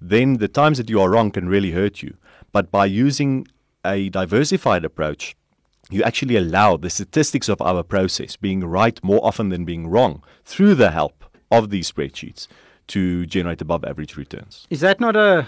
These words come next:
Speaker 2: an indexing model?
Speaker 1: Well, I would call it a highly diversified model, and in that sense, it's quite similar to an index, yes.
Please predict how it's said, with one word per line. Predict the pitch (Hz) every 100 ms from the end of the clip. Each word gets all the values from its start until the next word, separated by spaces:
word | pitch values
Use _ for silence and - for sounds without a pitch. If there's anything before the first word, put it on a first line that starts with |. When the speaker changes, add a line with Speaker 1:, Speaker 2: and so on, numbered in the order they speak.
| -
Speaker 2:
an | 165 170
indexing | 190 185 180 - 180
model? | 160 185 262 262 _ -
Speaker 1:
Well, | 110 139 185 - -
I |
would | 131 139
call | - 170
it | 160
a | 127
highly | 95 113 147
diversified | 131 104 127 143 113
model, | 104 107 113
and | 101
in | 95 90
that | 113 139
sense, | - 110 104
it's | 98
quite | - 117 -
similar | - 180 226 214
to | - 92
an | 90
index, | 101 82 - 107
yes. | 180 - -